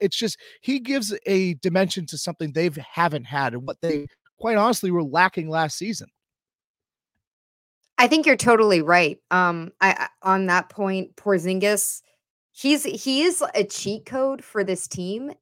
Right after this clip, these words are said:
Speaker 2: and that's why I, I feel like while we're talking about him, let's just get right to it. There was a moment where I think everybody was, like,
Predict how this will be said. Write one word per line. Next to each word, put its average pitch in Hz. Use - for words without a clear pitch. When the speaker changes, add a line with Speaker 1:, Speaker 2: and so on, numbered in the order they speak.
Speaker 2:
and 214
that's 208
why 180
I, 214
I 202
feel 233
like 202
while 180
we're 175
talking 170
about 143
him, 143
let's 160
just -
get 160
right 147
to 226
it. 147
There 208
was 196
a 185
moment 185
where 175
I 170
think 175
everybody 170
was, 156
like, 147